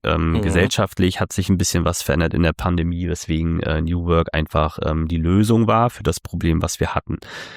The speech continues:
Speaker 1: Gleichzeitig durch diesen Aufstieg sind natürlich auch, ähm,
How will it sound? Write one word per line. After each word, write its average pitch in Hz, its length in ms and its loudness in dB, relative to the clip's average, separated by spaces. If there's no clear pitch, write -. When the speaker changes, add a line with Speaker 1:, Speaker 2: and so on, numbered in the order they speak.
Speaker 1:
Gleichzeitig 92 1080 0
durch 98 420 2
diesen 87 540 0
Aufstieg 98 880 0
sind 98 280 0
natürlich 98 520 0
auch, 82 400 0
ähm, 82 460 0